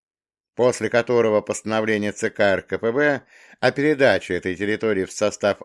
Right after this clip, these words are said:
Азербайджана утратило силу. Ничего другого я вам сказать не могу.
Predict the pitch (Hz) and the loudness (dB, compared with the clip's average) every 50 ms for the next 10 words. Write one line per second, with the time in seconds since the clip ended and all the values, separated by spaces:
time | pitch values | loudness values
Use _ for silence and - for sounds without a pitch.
0 | _ - 98 98 92 98 95 87 87 98 104 101 98 147 151 151 147 147 143 139 | _ -8 -6 -4 -4 -4 -4 -2 -2 -2 -2 -2 -2 -2 -2 -2 -2 -2 -4 -4
1 | - _ _ _ _ _ - 127 117 - - 113 123 123 120 120 - 113 110 113 | -6 _ _ _ _ _ -8 -8 -6 -4 -2 0 0 0 0 -2 -4 -6 -6 -4
2 | 107 - - - - 78 - - - _ _ _ _ _ _ _ _ _ _ _ | -6 -6 -10 -14 -14 -16 -18 -20 -20 _ _ _ _ _ _ _ _ _ _ _
3 | _ _ _ _ _ _ _ _ _ _ _ _ _ _ _ _ _ _ - 87 | _ _ _ _ _ _ _ _ _ _ _ _ _ _ _ _ _ _ -12 -10
4 | 98 110 104 - 127 127 135 139 151 160 160 143 147 139 135 135 135 139 135 131 | -8 -8 -6 -2 0 2 2 2 2 2 2 4 4 4 4 4 4 4 4 2
5 | 131 127 - - 143 135 123 113 101 98 - 120 123 120 113 92 87 87 87 - | 2 0 -2 -4 -2 0 2 0 0 0 -2 -6 -6 -6 -6 -8 -10 -12 -12 -16